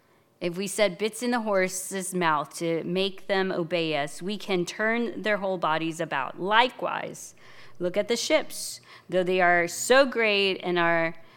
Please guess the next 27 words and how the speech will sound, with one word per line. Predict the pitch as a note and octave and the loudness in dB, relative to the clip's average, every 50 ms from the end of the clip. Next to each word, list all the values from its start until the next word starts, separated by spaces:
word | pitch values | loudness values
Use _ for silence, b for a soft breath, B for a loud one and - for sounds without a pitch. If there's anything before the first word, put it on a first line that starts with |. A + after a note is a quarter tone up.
| B B - | B B -4
uh, | E3 F3 E3 | -2 0 0
driven | E3 D#3 - G3 A3+ A3+ G#3+ A3+ G#3+ G3+ | 0 0 0 0 0 0 0 0 0 2
by, | F3+ F3+ F3 F3 F3 E3+ E3+ E3 - - - - | 4 6 6 6 6 4 2 0 -2 -6 -6 -4
uh, | F3 E3 D#3+ | -2 -2 0
rough | D#3+ F#3 A3 A#3 - - | 0 2 0 0 0 -2
winds, | - G#3+ G3+ F#3 F3+ F#3 F3+ - | -2 2 2 4 4 2 0 -2
they | - F3 E3+ E3+ | -2 -2 -2 -2
are | - F#3 E3+ E3 | -2 -2 -4 -4
steered | - - - - - A3 A3+ A3+ A#3 A#3 | -4 -6 -8 -8 -4 -2 0 0 0 0
by | G#3 F#3 D#3+ | 0 0 0
a | D#3+ D#3 D3+ | 0 -2 -4
tiny | D3+ - - - G#3 A3 A3+ A#3 A#3+ | -6 -6 -4 -2 -2 -2 -2 -2 -4
little | A3+ G#3+ G#3+ G#3+ G#3+ G#3+ G3+ | -4 -4 -2 -2 -2 -2 -2
rudder, | F#3 F#3 F3 D#3+ D#3 C#3+ C#3+ C#3+ D#3 F3 b b b b b b b b b b b b - | 0 0 0 2 0 -2 -4 -6 -6 -8 b b b b b b b b b b b b -8
whatever | - F3 F3+ F3+ F3+ F#3+ G3 G#3+ A3 A3 A3 | -4 0 2 2 2 4 4 2 2 2 2
the | F#3+ G3 F#3 - - | 0 -2 -2 -2 0
impulse | G3 G3+ G3 F#3+ - G#3 G3 G3 G3 F#3+ - - | -2 -2 -2 -4 -4 -4 -2 -2 -2 -4 -6 -6
of | - F3+ E3+ E3 | -4 -4 -2 -2
the, | E3+ E3 D#3+ E3 F3 - | -2 -4 -4 -6 -10 -12
uh, | - D#3+ E3 D#3 D3+ | -10 -8 -6 -6 -6
helmsman | D3+ - - G#3 G#3+ G#3+ G#3+ - - F#3+ F3+ E3+ E3 | -6 -4 -2 0 0 0 -2 -2 -2 0 0 0 0
determines. | D#3+ E3+ E3 - - F3+ F3 D#3+ D#3 - - - - - - - - b b b b b b b b b _ | 0 -4 -6 -4 -2 -2 -2 -2 -4 -6 -8 -12 -14 -14 -14 -16 -16 b b b b b b b b b _
Even | - F#3+ G3+ G#3 G3+ A3+ A3+ | -8 -8 -6 -4 -2 -2 -2
so, | G#3 G#3+ - G#3+ G3 F#3+ | -2 2 4 4 4 4
the | F3 E3+ E3+ D#3+ | 2 0 -2 -4
tongue | - - - A3 G#3+ F3+ D#3+ D#3 D#3+ - - | -6 -4 -2 0 0 2 2 0 -2 -2 -2
is | F3+ F3 E3 | -4 -4 -4